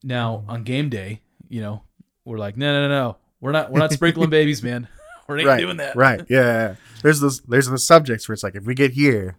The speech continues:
Speaker 2: we're gonna have a sharp
Speaker 1: Yeah.
Speaker 2: disagreement.
Speaker 1: Yeah.
Speaker 2: Um,
Speaker 1: They have, they have the, they have the categories of, you know, teaching and leading elders, right?
Speaker 2: Mm-hmm.
Speaker 1: And I don't see that distinction in Scripture, I mean, even though Presbyterians may make it.
Speaker 2: Yeah, they used vestments, which I was a hundred percent for, but
Speaker 1: I'm
Speaker 2: someone
Speaker 1: totally
Speaker 2: is
Speaker 1: against.
Speaker 2: not.
Speaker 1: <laughs> Yeah,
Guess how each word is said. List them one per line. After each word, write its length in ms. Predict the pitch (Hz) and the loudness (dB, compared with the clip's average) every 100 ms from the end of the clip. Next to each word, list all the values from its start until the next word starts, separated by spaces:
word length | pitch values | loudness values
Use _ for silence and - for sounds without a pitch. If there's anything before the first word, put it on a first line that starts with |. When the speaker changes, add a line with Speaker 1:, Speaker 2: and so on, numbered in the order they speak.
| - | -10
Speaker 2:
we're 120 | 101 | -8
gonna 120 | 104 | -6
have 120 | 98 90 | -8 -8
a 40 | |
sharp 300 | - 107 107 | -6 -4 -4
Speaker 1:
Yeah. 60 | - | -6
Speaker 2:
disagreement. 640 | 107 101 104 107 90 - _ - | -10 -8 -4 -4 -6 -10 _ -20
Speaker 1:
Yeah. 200 | 110 98 98 - - | -18 -18 -20 -20 -12
Speaker 2:
Um, 420 | 98 95 90 85 | -8 -8 -8 -8
Speaker 1:
They 80 | 113 | -8
have, 140 | 123 | -6
they 80 | 131 | -4
have 120 | 135 | -4
the, 120 | 120 120 | -6 -8
they 100 | 131 | -6
have 100 | 127 | -6
the 60 | |
categories 500 | 123 113 117 110 110 | -6 -6 -6 -8 -8
of, 180 | 110 101 _ | -10 -14 _
you 140 | 107 | -16
know, 60 | 98 | -14
teaching 400 | - 127 123 117 | -8 -8 -8 -8
and 100 | 104 | -8
leading 240 | 113 113 | -10 -10
elders, 360 | 107 107 110 107 | -10 -10 -12 -8
right? 220 | 113 113 _ - | -10 -10 _ -10
Speaker 2:
Mm-hmm. 260 | 113 104 104 | -8 -8 -8
Speaker 1:
And 100 | 110 | -8
I 60 | |
don't 140 | 123 120 | -8 -8
see 120 | 123 | -10
that 180 | 117 117 | -10 -10
distinction 420 | 113 110 113 113 | -12 -12 -12 -12
in 60 | 107 | -12
Scripture, 500 | - 107 - 117 113 - | -14 -16 -12 -14 -14 -18
I 40 | |
mean, 120 | 104 - 110 | -20 -16 -14
even 180 | 107 113 | -12 -12
though 80 | 110 | -12
Presbyterians 640 | 107 - 104 107 107 104 | -14 -18 -14 -12 -10 -10
may 260 | 104 101 _ | -12 -14 _
make 220 | 110 104 104 | -16 -14 -16
it. 140 | - _ _ _ | -18 _ _ _
Speaker 2:
Yeah, 220 | 104 78 | -10 -8
they 100 | 90 | -6
used 260 | 117 117 110 | -4 -4 -6
vestments, 520 | 104 101 - 110 110 | -8 -8 -6 -6 -6
which 140 | 107 95 | -10 -10
I 60 | |
was 100 | 87 | -12
a 40 | 92 | -12
hundred 240 | - 98 | -12 -12
percent 280 | 98 - 87 | -12 -14 -14
for, 240 | - 95 95 | -14 -12 -10
but 60 | |
Speaker 1:
I'm 100 | 117 | -8
Speaker 2:
someone 360 | 113 - 113 123 110 | -6 -4 -4 -4 -4
Speaker 1:
totally 80 | 110 | -4
Speaker 2:
is 100 | 101 | -6
Speaker 1:
against. 480 | 98 92 95 101 - | -8 -6 -6 -8 -12
Speaker 2:
not. 80 | 123 | -14
Speaker 1:
<laughs> 40 | |
Yeah, 80 | - | -12